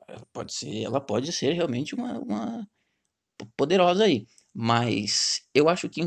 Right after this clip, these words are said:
como algumas pessoas comentam por aí, né? Deixa eu deixar aqui na imagem dela. Eh, em função de, de, de, desses eventos terem acontecido durante a Guerra Fria, né,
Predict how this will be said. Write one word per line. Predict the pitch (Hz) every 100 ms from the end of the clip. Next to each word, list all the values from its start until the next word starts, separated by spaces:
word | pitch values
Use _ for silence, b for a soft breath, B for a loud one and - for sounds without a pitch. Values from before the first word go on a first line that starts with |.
| 151 131 110 - -
como | 147 151
algumas | 139 143
pessoas | 120 123
comentam | 117 113 120 107
por | -
aí, | 101 131
né? | 135 135 _ _ _ _ _ _ -
Deixa | - 101
eu |
deixar | 98 98 -
aqui | -
na | 87
imagem | - 90 -
dela. | - - B B B _ _
Eh, | - 95 -
em | 151
função | 156 185 170 - 175 196 196
de, | 135 135 135 120
de, | 113 123
de, | 120 110 113
desses | 101 90 120 120 117 - - - -
eventos | 120 123 123 -
terem | 110
acontecido | 107 98 - 104
durante | 104 92
a | 107
Guerra | 98 95
Fria, | - - 151 143 135
né, | 101 120